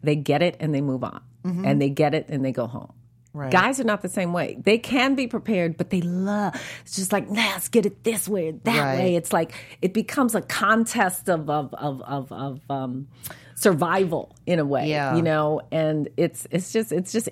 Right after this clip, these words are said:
Speaker 1: interesting to sort of note the difference.
Speaker 2: Right. I, I, I totally agree with you. If, if, if anything, right, the gir-, girl is already thinking about the next. <laughs>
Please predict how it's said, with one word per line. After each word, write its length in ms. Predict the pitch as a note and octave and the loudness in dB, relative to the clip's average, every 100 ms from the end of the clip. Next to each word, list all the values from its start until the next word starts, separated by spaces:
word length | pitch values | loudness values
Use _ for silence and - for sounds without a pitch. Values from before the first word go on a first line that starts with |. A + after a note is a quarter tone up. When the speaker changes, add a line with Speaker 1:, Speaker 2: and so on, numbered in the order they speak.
| - | 0
Speaker 1:
interesting 800 | E3+ F3 D#3 - - C3+ B2+ A#2+ | 0 2 -2 -4 -4 -2 -2 -2
to 240 | - C3 - | -2 -2 -4
sort 200 | - D#3 | -2 0
of 160 | C3 - | 0 -2
note 640 | C3+ C3+ D3 C#3+ - - - C3+ | -2 0 2 0 -2 -10 -12 -6
the 100 | C#3 | -2
difference. 720 | C#3 C#3 - G#2+ - - - | -2 -2 -6 -8 -10 -14 -10
Speaker 2:
Right. 440 | E3+ D#3+ C#3 B2 G#2 - | -2 2 2 -2 -8 -2
I, 500 | F3 F#3 F#3 F#3+ G3 F3+ | 0 0 0 0 0 -2
I, 60 | |
I 40 | F#3 | 0
totally 380 | G#3 G3 E3+ | 2 2 2
agree 260 | D3+ D#3 D#3 | 0 0 0
with 180 | C#3+ - | -2 -4
you. 260 | B2+ A#2+ - | -8 -8 -6
If, 140 | D#3 - | -6 -6
if, 320 | - D#3 C3 - | -6 -4 -6 -6
if 180 | D#3+ - | -6 -4
anything, 480 | D3 D#3 - C#3+ C3 | -2 -2 -4 -8 -4
right, 260 | C#3+ B2+ | -4 -4
the 100 | B2 | -8
gir-, 260 | A#2+ C3 C3 C3 | -10 -10 -12 -10
girl 280 | C#3 C#3 C3+ | -2 -2 0
is 120 | B2 | -2
already 260 | B2+ B2 A#2 | -4 -4 -6
thinking 360 | C#3 C3 B2 | -10 -8 -10
about 240 | A#2 A2+ - | -8 -8 -8
the 80 | |
next. 340 | A#2 A#2 - - - | -8 -8 -10 -20 -18
<laughs> 60 | - | -14